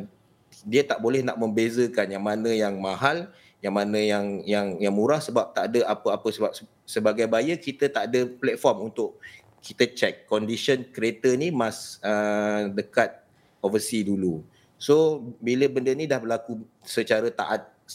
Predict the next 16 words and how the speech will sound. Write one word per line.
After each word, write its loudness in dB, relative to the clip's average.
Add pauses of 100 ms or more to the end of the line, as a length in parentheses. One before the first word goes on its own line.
tak 2
adil, -2 (160)
orang 2
yang -2
dapat, -2 (460)
orang 2
yang -2
nak -6
jual 2
apa -4
nama -2
kereta -2
elok 2
ni, -4
dia 2
tak -6